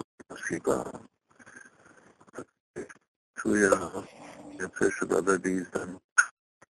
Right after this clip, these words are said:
כל, כל פעם יש לו הזדמנות. כל רגע יש זמן,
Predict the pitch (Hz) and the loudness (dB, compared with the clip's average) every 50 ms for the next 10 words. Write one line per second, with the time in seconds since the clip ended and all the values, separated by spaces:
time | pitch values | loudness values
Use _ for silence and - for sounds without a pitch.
0 | _ _ _ _ _ _ _ - - - _ _ _ - - - - - - - | _ _ _ _ _ _ _ -18 -18 -18 _ _ _ -2 2 4 4 4 2 -2
1 | - - - _ _ _ _ _ _ _ _ - - - 113 120 120 _ - - | -4 -4 -6 _ _ _ _ _ _ _ _ -12 -4 0 0 0 0 _ -4 -2
2 | 139 143 135 127 113 101 104 107 98 95 101 98 - - 98 104 104 - - - | 0 2 2 2 2 2 2 4 2 2 0 -2 -4 -2 -2 -2 -2 -4 -2 -2
3 | 104 85 85 101 101 95 95 95 95 87 82 - - - - _ _ _ - _ | -2 0 4 4 6 6 6 2 0 -2 -4 -6 -10 -16 -16 _ _ _ -20 _
4 | _ _ _ _ - _ - - - - - - - - - - - - - - | _ _ _ _ -20 _ -20 -20 -20 -20 -20 -20 -20 -20 -20 -20 -20 -20 -20 -20
5 | - - - - - - - 120 110 110 120 120 - - 92 95 - - 104 104 | -18 -18 -16 -10 -2 2 4 6 10 12 12 12 12 8 4 2 2 2 2 2
6 | - - - - - 101 101 101 101 95 95 95 101 | 2 -4 -10 -10 -2 2 4 6 8 8 8 6 6